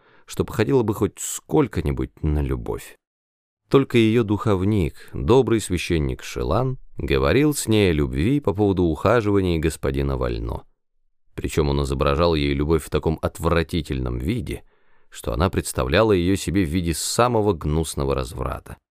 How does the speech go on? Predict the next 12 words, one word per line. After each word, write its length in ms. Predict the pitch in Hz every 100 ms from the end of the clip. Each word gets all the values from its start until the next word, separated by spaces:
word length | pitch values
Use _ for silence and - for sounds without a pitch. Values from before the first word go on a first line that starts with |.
| _ _ _ _ _ _ _ _ _
Она 200 | 143 135
смотрела 400 | - 131 139 131
как 180 | 117 113
на 140 | 113
исключение 840 | 101 110 104 - 143 107 73 65
или 120 | 95
как 220 | 110 113 107
на 100 | 98
что-то 240 | 117 117
сверхъестественное 1400 | - 107 107 - 113 110 - 117 95 - 71 67 64 62
на 140 | 65
любовь, 560 | 64 62 87 135 -